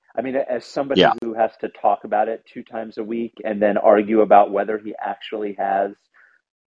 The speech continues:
Speaker 1: a mental illness or not, or argue about it, it's just,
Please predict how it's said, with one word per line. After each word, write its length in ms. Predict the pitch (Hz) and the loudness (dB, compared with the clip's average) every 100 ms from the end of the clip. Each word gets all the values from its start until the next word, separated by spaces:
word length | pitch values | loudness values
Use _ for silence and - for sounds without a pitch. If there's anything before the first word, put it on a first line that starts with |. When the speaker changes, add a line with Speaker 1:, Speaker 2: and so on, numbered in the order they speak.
| _ - | _ -12
Speaker 1:
a 60 | 101 | -6
mental 400 | 104 104 123 104 | -4 -4 0 0
illness 420 | 110 110 113 - | 0 -4 -8 -6
or 60 | 110 | -4
not, 440 | 110 107 104 104 - | 0 2 2 0 0
or 200 | 101 98 | 0 2
argue 340 | 104 104 110 | 0 0 0
about 260 | 98 104 - | 0 -2 -2
it, 240 | 110 110 | -4 -2
it's 240 | 123 110 - | -2 -2 -4
just, 260 | 127 - | -4 -4